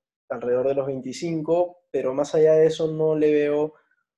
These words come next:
un segundo goleador claro al, al Lazio. Joaquín Correa no es exactamente un nueve,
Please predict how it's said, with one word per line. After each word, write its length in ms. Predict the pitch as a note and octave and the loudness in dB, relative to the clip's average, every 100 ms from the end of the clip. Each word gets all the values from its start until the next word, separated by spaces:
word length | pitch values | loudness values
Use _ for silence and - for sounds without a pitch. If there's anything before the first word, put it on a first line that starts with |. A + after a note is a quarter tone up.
| _ D#3+ | _ -6
un 260 | D#3+ D#3 | -4 -4
segundo 520 | D3+ D3+ D3+ D#3 D3 | -2 2 4 4 2
goleador 440 | D3 C#3 B2 B2+ C3 | 2 2 0 -2 -2
claro 420 | C3+ C3 C3+ C3 | 2 2 2 2
al, 320 | A#2 A#2 A#2 - | 0 -4 -14 -12
al 260 | A#2+ A#2 | -8 2
Lazio. 420 | C3 C3+ - C3 C3 | 4 4 0 -6 -6
Joaquín 340 | A#2+ C3 C3+ | -8 -8 -6
Correa 360 | C3+ C3 C3+ C3+ | -4 2 4 2
no 60 | |
es 100 | C3+ | -4
exactamente 540 | C3 B2+ A#2+ B2+ B2+ B2 | -6 -10 -6 -8 -8 -8
un 100 | B2 | -4
nueve, 540 | B2+ B2 B2 C3 | -2 0 0 -2